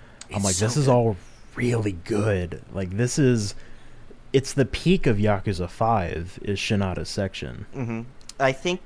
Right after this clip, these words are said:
Speaker 1: It's
Speaker 2: the
Speaker 1: a
Speaker 2: cutscene that makes me, gets me the most is the one where he's hanging out with Milky and they just start
Speaker 1: That's the one I was
Speaker 2: daydreaming
Speaker 1: thinking
Speaker 2: about
Speaker 1: of.
Speaker 2: running
Speaker 1: Yeah.
Speaker 2: away
Speaker 1: Yep. That's the
Speaker 2: and
Speaker 1: one I was
Speaker 2: stuff.
Speaker 1: thinking of.
Speaker 2: It's so good.
Speaker 1: It's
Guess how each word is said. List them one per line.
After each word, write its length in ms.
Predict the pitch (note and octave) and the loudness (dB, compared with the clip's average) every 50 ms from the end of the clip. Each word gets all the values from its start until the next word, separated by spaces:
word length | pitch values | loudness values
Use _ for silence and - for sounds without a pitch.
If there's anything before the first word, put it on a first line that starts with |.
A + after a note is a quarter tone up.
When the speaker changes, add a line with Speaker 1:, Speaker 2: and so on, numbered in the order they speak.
| - - | 0 2
Speaker 1:
It's 180 | C3+ C3+ D#3+ D3+ | 4 4 6 4
Speaker 2:
the 80 | C#3 | 4
Speaker 1:
a 500 | B2 A#2 - - - - - - - - | 2 0 -8 -16 -20 -18 -16 -14 -12 -2
Speaker 2:
cutscene 380 | - C#3 B2 - - C#3+ C#3 C#3 | -2 -2 -2 -2 -6 -8 -4 0
that 180 | C3+ A#2 G2+ F#2 | 0 0 0 0
makes 440 | A2 A2+ A#2 A2 - - - - | -2 -4 -4 -6 -8 -10 -10 -8
me, 400 | A2 A2 A2 G#2+ G#2+ G#2+ G#2 - - - | -6 -6 -4 -4 -4 -6 -8 -10 -10 -4
gets 260 | - A#2+ A2 - - | -4 -4 -4 -4 -6
me 80 | C3 B2 | -6 -4
the 100 | A2 A2+ | -4 -2
most 320 | G#2 G#2 A2+ B2+ - - | -2 -2 -2 -2 -2 -4
is 160 | A#2+ A2+ - | -6 -6 -6
the 120 | - A#2+ A2+ | -4 -4 -4
one 400 | G#2+ A2 A2 A2+ C3 C#3+ D3+ D3+ - - - - - - - | -2 -2 -2 -2 -2 -4 -6 -8 -12 -16 -18 -18 -18 -16 -10
where 180 | - A#2+ A#2 A#2+ | -6 -4 -2 -2
he's 260 | A#2+ A2+ A2+ - - | -2 -2 -4 -6 -2
hanging 280 | - C3+ B2+ B2+ B2 | -2 0 0 2 2
out 180 | B2 B2 B2+ - | 2 2 2 0
with 180 | A#2+ A2 - A#2+ | -2 -4 -4 -4
Milky 540 | A2+ G#2+ A2 A2+ - - - D3+ D#3 F3 F3+ - - - - - - | -4 -2 -2 -4 -4 -6 -6 -4 -4 -6 -8 -10 -14 -16 -16 -12 -8
and 80 | A#2+ A#2+ | -4 -2
they 100 | B2 A#2+ | -2 0
just 200 | - C3+ C3 - | 0 -2 -4 0
start 200 | - D3 C3+ C3 | 0 0 0 0
Speaker 1:
That's 120 | - - | -2 -4
the 60 | A2+ | -2
one 80 | A2 A#2 | 0 0
I 40 | B2 | 0
was 80 | F#2 | 0
Speaker 2:
daydreaming 200 | F2+ F#2+ F#2+ B2 B2 | 0 0 2 2 2
Speaker 1:
thinking 200 | G#2 - - A2+ | 0 2 2 2
Speaker 2:
about 120 | A2+ A2+ G2 | 2 2 2
Speaker 1:
of. 60 | G#2+ | 0
Speaker 2:
running 240 | A2 A#2 B2 B2 A#2+ | 0 0 0 0 2
Speaker 1:
Yeah. 60 | A#2+ | 2
Speaker 2:
away 500 | A#2 A2 G#2+ G#2+ G#2+ A2 A2+ A#2 A#2+ B2 | 0 0 0 0 2 2 2 0 0 0
Speaker 1:
Yep. 280 | B2+ - G2 G#2 - - - - - - - - - | 2 4 4 2 2 0 -8 -16 -16 -14 -14 -12 -10
That's 160 | - - F#2 - | -10 -10 -8 -6
the 60 | - | -4
Speaker 2:
and 80 | F2 | -2
Speaker 1:
one 60 | F2+ F2+ | -2 0
I 40 | |
was 20 | F2+ | 2
Speaker 2:
stuff. 260 | A2 B2+ B2 C3+ - | 4 4 4 4 2
Speaker 1:
thinking 180 | F#2 D#2+ F2 F2+ | 0 -4 -6 -6
of. 80 | - - - - - - - - - | -6 -8 -12 -12 -10 -10 -10 -8 -8
Speaker 2:
It's 180 | A#2 A2+ - - | -8 -6 -4 -2
so 380 | - - - - C#3 A#2+ A#2 | 0 0 2 2 2 2 2
good. 340 | A2 - - G#2 G#2 G#2 G2+ F2+ - - - - - - - - - - - - - - - - | 0 -2 -2 -2 -2 -2 -2 -6 -10 -12 -12 -12 -12 -12 -12 -12 -12 -10 -10 -10 -12 -12 -12 -12
Speaker 1:
It's 380 | - - - - - - - | -10 -8 -8 -8 -6 -8 -8